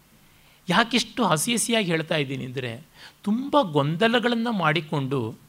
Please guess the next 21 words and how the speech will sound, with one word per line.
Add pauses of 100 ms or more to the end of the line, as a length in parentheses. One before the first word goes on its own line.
(480)
ವೇದಾಂತೇತರವನ್ನೆಲ್ಲ
ವೇದಾಂತದ
ಹೋಲ್ಡಾಲಿಗೆ
ಸೇರಿಸಿಕೊಂಡದ್ದು
ಆಗಿದೆ. (1700)
ಎಲ್ಲಿವರೆಗೂ
ಆ
ಭ್ರಮೆಗಳು
ಬಂದು
ಕೂತಿವೆ
ಅಂತಂದರೆ, (1160)
ಇಂಥದ್ದು
ಯಾವುದು
ಹೇಳದೇ
ಇದ್ದರೆ
ಅದು
ವೇದಾಂತವಲ್ಲ
ಅನ್ನೋ
ಸ್ಥಿತಿಗೂ
ಕೂಡ
ಬಂದಿದ್ದೆ.